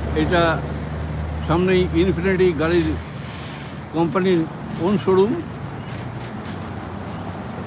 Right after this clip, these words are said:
এখন সকাল নটা পনেরো বাজে। এটা সানরাইজ হাইওয়ে।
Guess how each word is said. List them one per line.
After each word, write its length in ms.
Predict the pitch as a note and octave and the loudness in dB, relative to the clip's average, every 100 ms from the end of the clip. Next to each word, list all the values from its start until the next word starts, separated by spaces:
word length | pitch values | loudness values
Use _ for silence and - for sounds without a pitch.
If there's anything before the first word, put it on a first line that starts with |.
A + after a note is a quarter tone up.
| - - - - - - | -8 -8 -8 -8 -8 -6
এখন 300 | C3 D#3 D#3 C#3 | 0 2 2 2
সকাল 300 | D3+ E3+ E3+ D3 - - - - - - - | 0 2 2 0 -6 -8 -8 -8 -10 -10 -2
নটা 340 | B2+ D3 E3 E3+ E3+ | 2 4 4 2 4
পনেরো 300 | E3 E3+ F3 | 4 4 4
বাজে। 280 | E3+ D#3+ A3+ - - - - - - - - | 4 4 4 0 -8 -8 -8 -8 -8 -8 -4
এটা 320 | C#3 D3+ D#3+ D3 | -2 2 2 2
সানরাইজ 440 | D3 D#3+ D#3+ F3 D3 | 2 2 4 2 4
হাইওয়ে। 420 | C3 D#3+ F3 A3 | 2 4 4 2